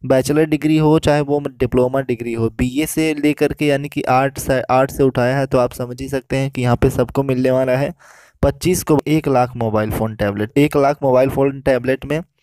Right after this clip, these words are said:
हम सभी आ सकते हैं, जितने भी स्टूडेंट हमारे हैं, चाहे वो एकेटीयू के स्टूडेंट हैं, बीटीयूपी के स्टूडेंट हैं या overall किसी भी मतलब यूनिवर्सिटी से पढ़ते हैं और उत्तर प्रदेश के छात्र हैं, तो उनको जो है टैबलेट और स्मार्टफोन लेने की घड़ी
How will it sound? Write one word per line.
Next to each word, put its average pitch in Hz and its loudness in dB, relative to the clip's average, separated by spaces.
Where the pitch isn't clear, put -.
हम 156 0
सभी 147 2
आ 135 4
सकते 127 -2
हैं, 127 0
जितने 131 0
भी 151 2
स्टूडेंट 139 0
हमारे 127 0
हैं, 131 -4
चाहे 127 0
वो 127 0
एकेटीयू 131 0
के 135 2
स्टूडेंट 131 0
हैं, 127 -2
बीटीयूपी 127 0
के 135 -2
स्टूडेंट 127 0
हैं 151 2
या 156 0
overall 147 2
किसी 135 0
भी 147 2
मतलब 131 2
यूनिवर्सिटी 123 -2
से 135 -2
पढ़ते 120 -2
हैं 135 0
और 127 2
उत्तर 131 0
प्रदेश 127 0
के 127 -2
छात्र 120 -2
हैं, 104 -4
तो 156 4
उनको 147 2
जो 147 4
है 143 0
टैबलेट 131 0
और 127 4
स्मार्टफोन 131 -2
लेने 123 0
की 123 -4
घड़ी 123 -2